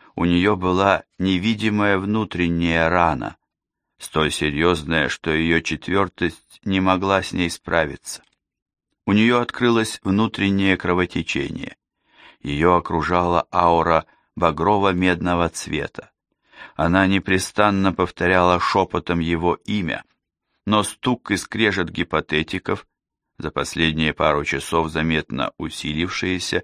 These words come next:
заглушали её шёпот. «Мама, хочешь, я возьму тебя с собой?»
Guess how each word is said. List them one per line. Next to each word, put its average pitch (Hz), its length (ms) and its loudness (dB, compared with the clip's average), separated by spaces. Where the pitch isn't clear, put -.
заглушали 107 800 0
её 78 500 -2
шёпот. - 600 -8
«Мама, 90 640 2
хочешь, 131 580 0
я 92 240 2
возьму 90 460 0
тебя 76 420 -2
с - 100 -10
собой?» 92 720 -6